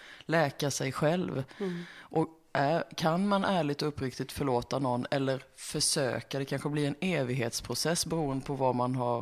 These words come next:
Speaker 1: varit med om.
Speaker 2: Mm.
Speaker 1: Men kan man det, då kan man också läka sig själv. Att det
Speaker 2: Mm.
Speaker 1: faktiskt är för en egen vinning
Speaker 2: Mm.
Speaker 1: i att förlåta någon. Och att långsinthet, det är s-,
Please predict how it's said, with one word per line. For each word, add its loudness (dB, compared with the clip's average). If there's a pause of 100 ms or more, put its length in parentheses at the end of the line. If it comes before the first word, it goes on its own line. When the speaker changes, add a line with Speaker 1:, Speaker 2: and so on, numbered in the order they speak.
(120)
Speaker 1:
varit -2
med 0
om. 0 (160)
Speaker 2:
Mm. 0 (540)
Speaker 1:
Men -2
kan 4
man 4
det, 2
då 0
kan 0
man 0
också -2
läka -2
sig -2
själv. -2 (180)
Att 0
det -2
Speaker 2:
Mm. -4
Speaker 1:
faktiskt -2
är -2
för -6 (120)
en -2 (180)
egen 0
vinning 2
Speaker 2:
Mm. -2
Speaker 1:
i -2
att -4
förlåta -2
någon. -2 (220)
Och -2
att -4
långsinthet, -2
det 0
är 2
s-, -2